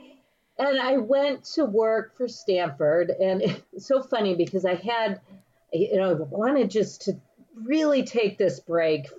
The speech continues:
completely from, um, the day-to-day grind of what I was doing. And I always had this image of my mind of working for a university, and the sun would be shining and everyone was talking about big ideas.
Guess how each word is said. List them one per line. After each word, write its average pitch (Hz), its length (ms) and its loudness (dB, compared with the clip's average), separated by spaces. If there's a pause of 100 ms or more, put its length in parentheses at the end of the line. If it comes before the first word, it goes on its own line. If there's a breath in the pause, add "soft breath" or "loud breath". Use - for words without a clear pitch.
(180)
completely 185 1040 2 (100)
from, 165 640 -2 (260)
um, 151 440 -2 (420)
the 185 80 4
day-to-day 175 540 0
grind 156 540 -2
of 143 100 -6
what 151 160 0
I 147 80 2
was 135 200 0
doing. 135 300 0
And 147 120 -2
I 151 180 -4 (400 loud breath)
always 247 320 2
had 214 180 0
this 190 300 2
image 233 340 2
of 190 160 0
my 185 220 0
mind 175 480 0
of 147 160 -2
working 202 480 2
for 208 220 -2
a 202 80 2
university, 185 1080 2 (300 loud breath)
and 180 180 2
the 180 80 2
sun 233 560 0
would 214 160 2
be 233 160 0
shining 226 680 0
and 214 160 2
everyone 214 380 0
was 214 220 -2
talking 214 440 -2
about 202 380 -2
big 220 180 2
ideas. 202 800 2